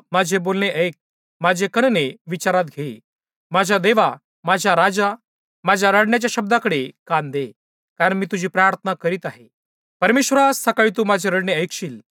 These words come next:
सकाळी मी माझी विनंती तुझ्याकडे व्यवस्थित रीतीने मांडीन व अपेक्षेने वाट पाहीन. खचित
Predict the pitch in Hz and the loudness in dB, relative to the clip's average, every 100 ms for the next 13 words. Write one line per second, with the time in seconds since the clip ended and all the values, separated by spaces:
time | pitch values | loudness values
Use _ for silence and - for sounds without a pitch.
0 | _ _ _ - 214 214 247 240 226 214 | _ _ _ -4 -2 2 2 2 2 2
1 | 185 202 240 202 151 135 _ - 175 208 | 0 0 -2 -2 -10 -14 _ -8 -2 0
2 | 214 196 190 226 - 175 147 _ 156 170 | 0 0 2 0 -2 -8 -10 _ -10 -8
3 | 190 170 139 135 131 110 _ _ _ _ | -6 -4 -6 -8 -10 -14 _ _ _ _
4 | _ 202 214 254 247 - 247 160 143 151 | _ 2 2 2 0 0 0 0 -4 -2
5 | 175 190 _ 143 127 110 _ _ _ _ | 0 0 _ -12 -12 -18 _ _ _ _
6 | _ 240 262 | _ 0 0